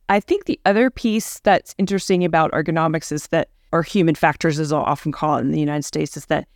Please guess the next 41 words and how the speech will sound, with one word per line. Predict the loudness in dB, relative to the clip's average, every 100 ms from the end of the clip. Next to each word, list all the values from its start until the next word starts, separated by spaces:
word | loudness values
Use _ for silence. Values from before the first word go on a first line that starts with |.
| _ -2
that's | 2 2 2
that | -2 _
physical | -4 -2 0 2
domain, | 2 4 4 4
but | 4 2
then | 0
there's | 0
also | 0 -2 0 0
what | 0
we | -4
call | -8 -8
cognitive | -8 -8 -4 -2 0 0
ergonomics, | 0 0 2 2 2 0 -4 -4
which | -2 -2
has | -2 0 0
to | -4 -4
do | 0 0 0
with | 0 -2 -4 _ -12
teamwork | 0 4 4 4 4 2 -2 -14 -18 -6
and | -4
decision-making | -4 -6 0 2 4 4 4 2 0 2 2 0 0
and | -2 -4 -2
even | 0 2 2 2
some | -2 -2 2 2
sort | 0 -2 -2
of |
psychomotor | -4 -6 2 2 4 2 2 2 2 2 -2 _ -20
skills | -4 2 4 6 4 2
and | 0
things | 0 0
like | 0 0
that. | 0 -2 -2
So | -2 -4 -4 _ _ 0
there's | 0 0 0
that | 2 4 0
domain, | 2 2 4 4 2
but | 2
then | 2 4 4
there's | 2 0
also | 0 0 2 0
this | 0 -4